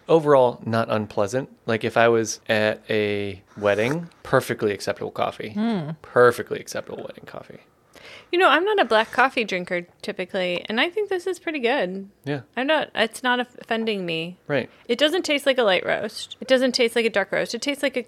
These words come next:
Speaker 3: pretty solid medium.
Speaker 1: Solid medium.
Speaker 3: Mm-hmm.
Speaker 1: Yeah, I agree with that.
Speaker 2: I just burned my tongue.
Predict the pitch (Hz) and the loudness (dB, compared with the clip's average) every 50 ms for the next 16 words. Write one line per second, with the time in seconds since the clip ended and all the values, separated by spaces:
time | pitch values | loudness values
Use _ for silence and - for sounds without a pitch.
0 | - _ _ - 269 247 233 - 240 202 190 185 180 180 180 175 180 175 165 175 | -10 _ _ -6 -4 -4 -4 -2 -2 0 0 0 0 -2 -4 -4 -4 -4 -4 -2
1 | - 185 143 113 110 107 107 110 113 113 110 107 123 123 120 117 - - 214 196 | -2 0 0 0 0 0 -2 -4 -8 -10 -10 -8 -8 -10 -10 -10 -8 -6 -6 -6
2 | 196 196 190 202 208 - 139 131 - - 120 117 - 220 143 139 127 127 127 131 | -4 -6 -6 -8 -8 -6 -4 -4 -4 -6 -8 -12 -10 -8 -8 -6 -4 -4 -6 -6
3 | 120 - 127 131 135 - _ _ - - - - - - - - _ _ _ _ | -6 -6 -8 -8 -8 -10 _ _ -20 -20 -20 -18 -16 -16 -18 -18 _ _ _ _
4 | _ _ _ - 226 214 196 208 - - - 185 170 175 160 156 180 - - - | _ _ _ -2 -2 -2 -2 -4 -6 -4 -4 -4 -4 -4 -6 -8 -8 -8 -8 -8
5 | - 151 | -8 -10